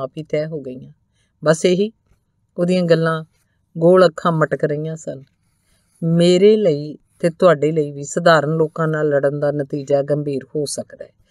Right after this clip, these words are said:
ਕਿਉਂਕਿ ਮੈਂ ਵੀ ਤਲਵਾਰਬਾਜ਼ੀ ਦਾ ਉਸਤਾਦ ਹਾਂ ਤੇ ਤੁਸੀਂ ਵੀ। ਇਸ ਲਈ ਤੁਹਾਡੇ ਨਾਲ ਲੜਨ 'ਚ ਕੋਈ ਹਰਜ਼ ਨਹੀਂ ਹੈ।" ਫਲੋਰਿਮਾ ਦੇ ਸਰੀਰ 'ਚ ਕੰਬਣੀ ਛਿੜਨ ਲੱਗੀ। ਖੁਦ ਤਲਵਾਰਬਾਜ਼ ਹੋਣ ਦੇ ਨਾਤੇ ਉਹ ਜਾਣਦਾ ਸੀ ਵੀ ਗਿੱਦੜਾਂ ਦੇ ਵਿੱਚ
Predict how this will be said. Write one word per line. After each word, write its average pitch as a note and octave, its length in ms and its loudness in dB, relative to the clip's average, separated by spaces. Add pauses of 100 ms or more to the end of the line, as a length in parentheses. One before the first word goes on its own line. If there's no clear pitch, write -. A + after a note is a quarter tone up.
(300)
ਕਿਉਂਕਿ F#3 240 0
ਮੈਂ E3+ 220 2
ਵੀ G#3+ 120 0
ਤਲਵਾਰਬਾਜ਼ੀ D#3 720 2
ਦਾ C#3+ 120 0
ਉਸਤਾਦ C#3+ 540 -2
ਹਾਂ C#3+ 100 -8
ਤੇ D3+ 120 -8
ਤੁਸੀਂ D#3 320 -12
ਵੀ। D3 140 -14 (380)
ਇਸ G3 180 4
ਲਈ G3+ 160 4
ਤੁਹਾਡੇ D3+ 380 2
ਨਾਲ D#3+ 260 0
ਲੜਨ C#3+ 300 0
'ਚ C#3 60 -18
ਕੋਈ D#3 260 -6
ਹਰਜ਼ C3+ 300 -10
ਨਹੀਂ - 220 -18
ਹੈ।" - 60 -20 (760)
ਫਲੋਰਿਮਾ E3 460 2
ਦੇ D3 120 -6
ਸਰੀਰ C#3+ 460 -8
'ਚ - 180 -20
ਕੰਬਣੀ D#3 400 -2
ਛਿੜਨ B2+ 320 -10
ਲੱਗੀ। - 300 -16 (460)
ਖੁਦ G#3 260 2
ਤਲਵਾਰਬਾਜ਼ D3+ 1080 0
ਹੋਣ C#3 200 -6
ਦੇ D3+ 120 -2
ਨਾਤੇ C#3+ 300 -4
ਉਹ D3 80 -4
ਜਾਣਦਾ C#3+ 400 -4
ਸੀ F3+ 180 -10
ਵੀ F3+ 120 -10
ਗਿੱਦੜਾਂ D3 500 0
ਦੇ D#3 140 -4
ਵਿੱਚ C#3+ 300 -6